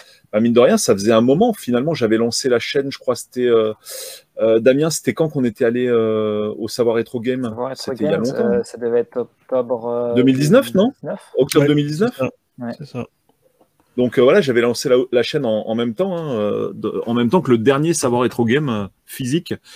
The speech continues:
Speaker 1: puisque les autres se sont passés, euh, en ligne, hein, par la suite.
Speaker 3: Mhm.
Speaker 1: Mais évidemment, en ligne, ben, c'est sympa l'initiative, mais c'est quand même pas comme, euh, I R L. Et du coup, c'était super intimiste parce qu'il y avait, bah, qu'une cinquantaine de personnes, puisque,
Speaker 3: Mhm.
Speaker 1: bah, Dark Chris, euh, que, qui n'a, qui a présenté, bah, notamment ce jeu-là,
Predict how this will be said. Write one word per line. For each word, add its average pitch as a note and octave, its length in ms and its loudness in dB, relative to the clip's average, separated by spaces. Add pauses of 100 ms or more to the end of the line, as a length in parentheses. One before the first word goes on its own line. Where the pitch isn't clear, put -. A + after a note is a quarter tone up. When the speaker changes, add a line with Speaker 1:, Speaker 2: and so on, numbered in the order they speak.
(180)
Speaker 1:
puisque - 160 -10
les A2+ 200 4
autres D3 140 0
se - 80 -4
sont A2 160 -6
passés, G#2+ 360 -2
euh, A2+ 240 0
en G#2 100 -4
ligne, C3 240 -2
hein, A#2 80 -4
par G2 160 -10
la F#2 80 -10
suite. - 300 -12
Speaker 3:
Mhm. C3 500 -6
Speaker 1:
Mais G2+ 80 -2
évidemment, G#2+ 340 0
en A#2+ 60 0
ligne, A#2+ 320 0
ben, F#2 180 -4
c'est - 160 -6
sympa A2 280 -2
l'initiative, A2+ 580 -2
mais G#2+ 100 -2
c'est G2+ 140 -6
quand G2 120 -8
même G#2+ 140 -2
pas B2+ 220 -4
comme, A2+ 320 -2
euh, G#2 140 -2
I A2 160 0
R G#2 80 -2
L. F#2+ 100 -6 (380)
Et A#2 80 4
du C3+ 100 4
coup, G3+ 100 0
c'était D3 200 4
super F3+ 400 0
intimiste D3+ 440 -4
parce - 220 -4
qu'il - 120 -2
y - 20 2
avait, B2 160 4
bah, A2 160 0
qu'une F3+ 200 -2
cinquantaine C#3+ 540 -6
de B2+ 80 2
personnes, B2+ 420 -6 (460)
puisque, C#3 220 -2
Speaker 3:
Mhm. C3 60 6
Speaker 1:
bah, A2 120 4
Dark A#2 220 0
Chris, - 340 0
euh, G2+ 380 -2 (120)
que, G2 480 -2
qui - 140 -8
n'a, G2+ 160 -2
qui - 140 -6
a G#2 40 2
présenté, G#2+ 440 0
bah, G2 180 0
notamment G2 320 -4
ce - 160 -8
jeu-là, G#2 260 -6